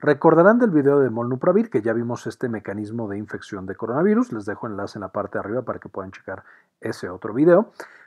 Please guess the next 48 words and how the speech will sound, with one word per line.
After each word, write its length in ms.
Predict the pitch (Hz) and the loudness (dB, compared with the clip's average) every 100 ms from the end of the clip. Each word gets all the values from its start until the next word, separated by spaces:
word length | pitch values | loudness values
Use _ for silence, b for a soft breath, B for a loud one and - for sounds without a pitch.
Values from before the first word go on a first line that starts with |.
| - | 4
Pero 160 | 202 | 6
esencialmente 720 | 202 180 175 165 151 139 180 117 | 6 4 4 4 2 2 0 -2
el 100 | 110 | -8
sars 300 | - 107 - | -4 -4 -4
cov 160 | 147 | -4
dos 220 | 160 226 - | 2 2 2
se 100 | 120 | -4
mete 240 | 107 120 | -4 -4
a 40 | 113 | -6
nuestras 320 | 113 143 139 | -4 -4 0
células 340 | 185 196 190 | 4 4 2
a 40 | 123 | -2
través 280 | 107 104 | -6 -6
de 80 | 107 | -6
la 60 | 104 | -10
enzima 260 | 101 110 | -10 -12
convertida 520 | 104 98 92 92 98 101 | -10 -10 -10 -10 -10 -10
en 40 | |
angiotensina. 720 | 104 120 143 147 202 180 208 b b b _ | -10 -8 -6 -2 2 2 2 b b b _
Ahí 340 | - 110 117 - _ _ | -6 -4 -4 -8 _ _
libera 640 | 113 113 113 135 127 104 | -10 -4 2 4 4 2
todo 260 | - 110 107 | -2 -4 -6
su 300 | - 104 - | -8 -12 -12
A 240 | - 101 101 | -6 -4 -2
R 360 | 113 139 165 | -2 2 4
N 220 | 170 185 - B B B B | 4 4 0 B B B B
y 260 | - 160 202 | -4 -2 0
este 300 | 135 - 139 | -2 0 4
A 120 | 123 | 6
R 220 | 120 120 | 6 4
N 140 | 139 139 | 2 4
va 120 | 117 | 2
a 60 | - | 2
pasar 360 | 110 143 151 | 0 2 4
a 80 | 120 | 2
través 360 | 107 101 107 101 | 0 -4 -6 -4
del 120 | 117 | -2
ribosoma 480 | 117 113 - 156 147 | 0 0 0 2 2
de 100 | 123 | 2
nuestras 520 | 143 196 - 127 - | 0 0 0 -2 0
propias 340 | 139 127 123 | -4 0 -2
células 340 | - 123 156 - | -2 -2 -2 0
para 160 | 131 | -2
empezar 320 | 131 120 123 | -2 -2 -2
a 60 | 131 | -2
sintetizar 640 | - 107 107 98 - 117 117 | -4 -8 -8 -10 -8 -8 -4
proteínas 640 | 117 101 98 95 101 101 | -6 -6 -10 -10 -12 -4
virales, 400 | 160 233 180 - | 2 4 2 -2